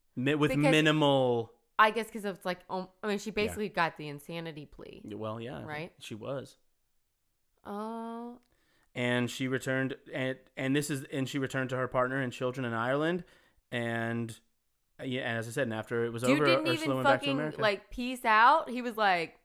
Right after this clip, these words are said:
Speaker 1: It
Speaker 2: "All
Speaker 1: said that
Speaker 2: right,
Speaker 1: she returned to
Speaker 2: we're
Speaker 1: her
Speaker 2: going
Speaker 1: partner,
Speaker 2: to get
Speaker 1: yeah.
Speaker 2: through this, uh,"
Speaker 1: And well, and there's a,
Speaker 2: <laughs>
Speaker 1: that's
Speaker 2: That
Speaker 1: from
Speaker 2: was
Speaker 1: one
Speaker 2: terrible.
Speaker 1: post that I read. Another post that I read said that no one has heard from her.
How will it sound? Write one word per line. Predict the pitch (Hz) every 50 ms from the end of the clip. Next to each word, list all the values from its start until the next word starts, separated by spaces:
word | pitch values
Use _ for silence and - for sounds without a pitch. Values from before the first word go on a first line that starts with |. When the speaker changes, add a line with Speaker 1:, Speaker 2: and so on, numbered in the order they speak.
| _ -
Speaker 1:
It | 156 156
Speaker 2:
"All | 160
Speaker 1:
said | 170 - 131 123 127
that | 143
Speaker 2:
right, | 135 -
Speaker 1:
she | - - 135
returned | 127 131 127 - 139 139 139 135
to | 139 139
Speaker 2:
we're | 135
Speaker 1:
her | 147
Speaker 2:
going | 143 196
Speaker 1:
partner, | 190 156 170 180 202 131
Speaker 2:
to | 131
get | 131
Speaker 1:
yeah. | 135 147 156 226
Speaker 2:
through | 240 262
this, | 262 254 233 - - - - -
uh," | 190 185 175 160 160 - _ _ _ _
Speaker 1:
And | - 127 135 143
well, | 147 156 - -
and | 151 151 156 160
there's | 160 151 143
a, | 160 190 - - -
Speaker 2:
<laughs> | - -
Speaker 1:
that's | 139 160 165 151
Speaker 2:
That | 139
Speaker 1:
from | 151 175 170
Speaker 2:
was | 156 151
Speaker 1:
one | 156 165 160
Speaker 2:
terrible. | 143 143 156
Speaker 1:
post | 147 143 -
that | 143 131
I | 127
read. | 123 127 123 123 123 123
Another | - 143 131 143 151 151 147
post | - 147 139 127 - -
that | 135 123
I | 123
read | 120 123 117 120 117 110
said | - - 127 117 113 110 107 104 - - _ _ _ -
that | 120 117 104
no | 117 117 123 127 131
one | 123 117 113 107
has | 101 101
heard | 98 107 104 101 95
from | - 104 98
her. | - 101 92 90 92 -